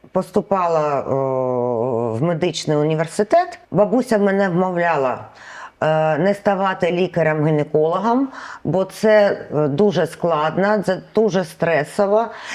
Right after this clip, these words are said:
і я нічого не буду заробляти. Це казала моя бабуся, яка жила в Радянському Союзі, хай йому трясся. Я дуже любила свою бабусю,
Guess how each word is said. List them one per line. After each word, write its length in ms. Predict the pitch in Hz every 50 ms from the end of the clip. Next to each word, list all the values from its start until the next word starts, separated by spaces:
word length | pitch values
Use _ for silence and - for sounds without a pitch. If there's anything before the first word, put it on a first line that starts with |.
| - - -
і 240 | - 185 185 185 185 175
я 320 | 175 - - - 185 202
нічого 480 | 202 190 175 - - 214 202 180 180 180
не 120 | 175 175
буду 580 | 165 156 170 180 170 156 160 156 160 117 107 - - - - - - _ _ _ _ _ _ - - _
заробляти. 880 | - 139 185 190 180 175 160 143 147 139 131 127 - - 226 240 254 247 - - - - - - - -
Це 220 | - - 214 202 202 - - - _ _ _
казала 400 | - 170 160 170 202 196 190 175
моя 320 | 175 170 160 165 170 165
бабуся, 680 | 156 143 151 139 143 156 214 269 254 - - 269 262 247 214 -
яка 520 | - 165 175 - - 180 190 196 196 190 - - - - - - - _ -
жила 520 | 131 131 156 160 160 175 185 202 202 196
в 460 | 170 151 151 151 165 165 160 156 143
Радянському 720 | 147 170 170 165 180 175 170 160 165 - - 156 151 147 143
Союзі, 720 | - - 165 151 139 135 123 127 131 135 170 196 208 202
хай 220 | - - 180 170 175
йому 200 | 180 185 190 180
трясся. 640 | 180 - 180 180 180 180 - - - 175 - - - - _
Я 300 | - 139 131 151 208 214
дуже 440 | 214 180 160 - 240 214 170 160 175
любила 460 | 175 180 165 160 160 165 160 160 151
свою 320 | 156 - 156 160 160 156 151
бабусю, 800 | 147 143 151 151 156 190 254 302 320 - - 196 180 156 127